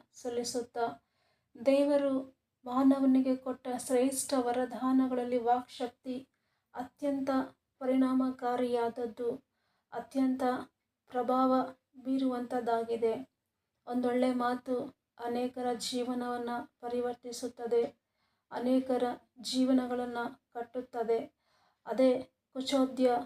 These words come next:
ಕುತಂತ್ರ, ಸುಳ್ಳು ಮಾತು ಅನೇಕರ ಜೀವನಗಳನ್ನ ಕೆಡುತ್ತದೆ, ನಾಶ ಮಾಡುತ್ತದೆ. ಅದೇ ರೀತಿ ದೇವರ ಮಾತುಗಳು ಆದಾಮ ಹವ್ವಳ ಜೀವನ ಸುಂದರವಾಗಿ ಕಟ್ಟಿತ್ತು. ಆದರೆ ಸೈತಾನನ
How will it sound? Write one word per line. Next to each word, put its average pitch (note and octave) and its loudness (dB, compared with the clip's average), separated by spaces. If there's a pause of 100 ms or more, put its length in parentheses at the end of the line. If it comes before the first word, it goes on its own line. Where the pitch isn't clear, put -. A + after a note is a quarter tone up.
(200)
ಕುತಂತ್ರ, B3+ -2 (260)
ಸುಳ್ಳು C4 0
ಮಾತು A#3+ -4 (160)
ಅನೇಕರ B3 -4 (400)
ಜೀವನಗಳನ್ನ B3 -4 (340)
ಕೆಡುತ್ತದೆ, A#3+ -2 (420)
ನಾಶ A#3+ -2
ಮಾಡುತ್ತದೆ. A#3+ -4 (400)
ಅದೇ C#4 0
ರೀತಿ C#4 0 (440)
ದೇವರ C4 2
ಮಾತುಗಳು B3 0 (380)
ಆದಾಮ B3 2 (480)
ಹವ್ವಳ B3 2
ಜೀವನ B3 -4
ಸುಂದರವಾಗಿ A#3+ -2
ಕಟ್ಟಿತ್ತು. - -14 (420)
ಆದರೆ A#3+ 0 (100)
ಸೈತಾನನ B3+ 0